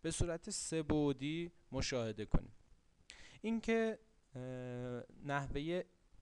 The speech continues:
وارد کردن ارتفاع به چه صورتی هست، مبحث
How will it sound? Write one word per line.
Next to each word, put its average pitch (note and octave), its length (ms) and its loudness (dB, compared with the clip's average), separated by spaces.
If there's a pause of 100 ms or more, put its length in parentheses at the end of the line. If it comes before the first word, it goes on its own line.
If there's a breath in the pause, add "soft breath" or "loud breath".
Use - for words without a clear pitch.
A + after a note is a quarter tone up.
(160)
وارد C3 460 2
کردن B2+ 500 0
ارتفاع D3+ 580 6
به D#3+ 120 -2
چه C#3+ 260 -6
صورتی A#2+ 500 -2
هست، B2 440 -4
مبحث B2 500 6